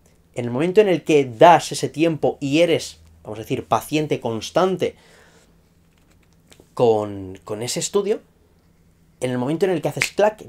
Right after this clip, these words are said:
llega para mí la magia, llega el momento más bonito que tenía yo a la hora de ponerme a estudiar y muchas veces el casi, casi la única motivación que tenía yo para poder seguir estudiando esta carrera. Porque para las personas que somos normales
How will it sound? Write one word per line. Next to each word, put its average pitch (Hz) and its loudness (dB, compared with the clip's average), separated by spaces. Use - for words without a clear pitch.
llega 160 -2
para 123 -6
mí 147 -4
la 120 -2
magia, 131 -6
llega 139 -4
el 147 0
momento 175 0
más 143 -2
bonito 160 -2
que 110 -6
tenía 151 -2
yo 156 0
a 110 -2
la 107 2
hora 156 6
de 131 0
ponerme 135 -4
a - -6
estudiar 160 -2
y 131 -4
muchas 165 -4
veces 185 -4
el 120 -4
casi, 156 -2
casi 156 -2
la 117 0
única 147 -2
motivación 120 -4
que - -10
tenía 117 -8
yo 131 -8
para 98 -10
poder 120 -6
seguir 113 -8
estudiando 107 -10
esta 104 -10
carrera. 104 -10
Porque 113 -2
para 110 0
las 110 -6
personas - -6
que - -10
somos 131 -6
normales 117 -6